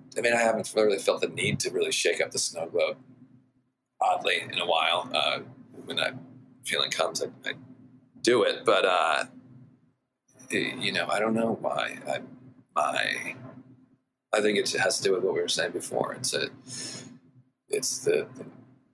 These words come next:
coming off of the playa, a bunch of, uh, people from Silicon Valley going out, doing the thing that, that I held so dearly.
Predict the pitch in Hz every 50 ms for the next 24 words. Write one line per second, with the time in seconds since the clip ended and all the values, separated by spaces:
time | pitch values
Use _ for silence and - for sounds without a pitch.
0 | _ - - - - 92 92 90 90 - - - - - - - - 85 87 98
1 | 92 87 55 50 - - - - - - - - - - - - 90 87 - -
2 | - - - 73 73 69 71 62 62 64 - - - - - - - - - -
3 | _ _ _ - - 90 82 82 - 82 78 71 - - 80 82 80 - - 80
4 | 80 78 - 78 78 80 82 78 69 - 76 76 69 73 73 65 76 71 67 -
5 | - - - _ - _ - _ _ _ _ _ _ _ _ _ - - 98 98
6 | 98 95 98 95 - - 95 90 92 92 87 87 87 - - - - 87 95 104
7 | 101 - 98 92 92 - - - 92 95 - - 78 65 62 65 - - -